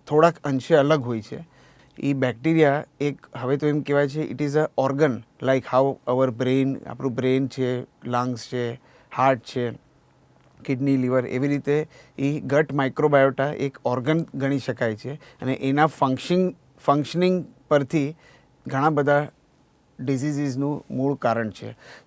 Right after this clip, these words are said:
So એ જો ખરાબ થાય, એ જો ઓલ્ટર થાય, તો ઘણા બધા ડિઝીઝ પહેલેથી એ માણસને એની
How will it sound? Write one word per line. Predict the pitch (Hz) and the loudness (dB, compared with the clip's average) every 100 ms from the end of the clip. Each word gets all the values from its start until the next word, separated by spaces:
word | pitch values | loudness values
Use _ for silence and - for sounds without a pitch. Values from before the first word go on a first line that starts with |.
| - | -4
So | 139 - - | -4 -4 -4
એ | 156 | -2
જો | 151 165 170 - _ | 2 4 4 0 _
ખરાબ | - 143 160 | -2 4 4
થાય, | 120 143 127 | 2 0 0
એ | 120 139 | 0 -2
જો | 143 | 0
ઓલ્ટર | 147 127 127 156 139 | 0 0 2 0 0
થાય, | 135 123 143 - - _ | -4 -6 -8 -20 -20 _
તો | 143 143 - - _ | 0 0 0 -8 _
ઘણા | 127 135 156 | -6 0 2
બધા | 151 151 | 2 2
ડિઝીઝ | 139 131 131 156 - _ _ _ - | 2 0 -2 -6 -8 _ _ _ 0
પહેલેથી | 135 135 160 135 165 170 - _ - | 2 2 0 0 -4 -6 -10 _ -6
એ | 131 | -2
માણસને | 127 131 135 143 139 | 0 -2 -4 -2 -2
એની | 135 139 139 | 0 -2 -4